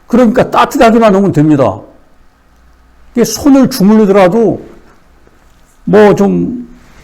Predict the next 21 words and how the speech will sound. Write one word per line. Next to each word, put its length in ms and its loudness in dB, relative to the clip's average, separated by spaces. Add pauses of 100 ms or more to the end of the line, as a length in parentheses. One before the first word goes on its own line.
(440)
자기 280 2
손을 380 2
이렇게, 260 -2
이렇게 260 -4
비벼갖고 600 0
주물르고, 720 -2
손이 340 -2
따뜻한 340 -4
사람이 320 -2
주물르면 440 -2
좋고, 540 -4 (800)
그 100 -4
다음에 560 0
핫팩 400 -4
같은 300 -2
걸로 260 0
아랫배 360 0
같은 280 -2
걸 140 -4
따뜻하게 500 -4
하고 440 -6